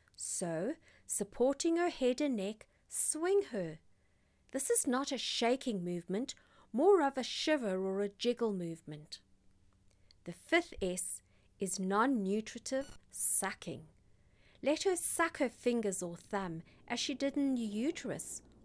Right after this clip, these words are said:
or a dummy. Six, if none of that worked, she may have cramps. The exact cause of infant cramping or colic is unknown. It is thought that there might be different reasons for infant colic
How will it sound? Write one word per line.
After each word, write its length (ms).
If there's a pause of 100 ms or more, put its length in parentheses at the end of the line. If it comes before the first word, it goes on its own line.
(180)
or 200
a 80
dummy. 520 (1300)
Six, 680 (720)
if 180
none 460 (100)
of 180
that 360
worked, 400 (140)
she 200
may 220
have 220
cramps. 560 (540)
The 180
exact 640
cause 420
of 240
infant 540
cramping 640 (340)
or 100
colic 580
is 140
unknown. 560 (580)
It 120
is 200
thought 420
that 180
there 100
might 320
be 80
different 420
reasons 520
for 140
infant 420
colic 440